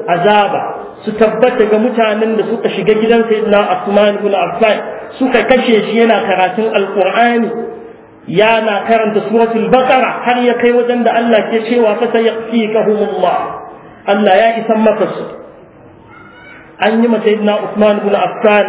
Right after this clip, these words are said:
radiyallahu ta'ala anhu mubaya'a da khalifanci a shekara ta ashirin da hudu. An kashe shi yana da shekara tamanin da biyu, sannan kuma an rufe shi a makabartar Baqi'ul Gharqadi,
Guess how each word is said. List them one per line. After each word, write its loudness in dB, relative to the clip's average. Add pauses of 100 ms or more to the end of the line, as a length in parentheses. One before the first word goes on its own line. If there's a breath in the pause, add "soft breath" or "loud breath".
(160)
radiyallahu -2
ta'ala 0
anhu -4
mubaya'a 2
da -2 (100)
khalifanci 0 (240)
a -2
shekara 0
ta -2
ashirin -4
da -2
hudu. -2 (500)
An -2
kashe -2
shi -4
yana 0
da -4
shekara 0
tamanin 0
da 0
biyu, 2 (1040)
sannan -2
kuma 0
an -2
rufe -2
shi -8
a -6
makabartar -2
Baqi'ul -4
Gharqadi, 0